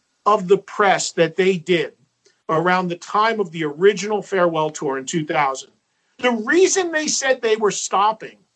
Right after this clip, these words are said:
was for exactly these reasons. Like, they literally used that quote, "We don't want to stay too long at the party.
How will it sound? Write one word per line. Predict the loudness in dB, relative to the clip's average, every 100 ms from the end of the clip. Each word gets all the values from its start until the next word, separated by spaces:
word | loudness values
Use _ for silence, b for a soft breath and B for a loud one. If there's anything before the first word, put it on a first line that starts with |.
| _ _ _ _
was | -4 -2
for | -2 -2 -2 -8
exactly | -6 -4 -4 0 0 0 -2 -2
these | 0 -2 2
reasons. | 2 2 2 -2 -6 -14 -18 _ _ -4
Like, | -2 0
they | -4
literally | -2 -2 0 0 -2
used | -4 -6 -4
that | -6 0
quote, | 0 0
"We | -4
don't | 2 4 4
want | -2
to | -4
stay | -8 -10
too | -4
long | -2 -2
at | -2
the | -6
party. | -4 0 2 2 -4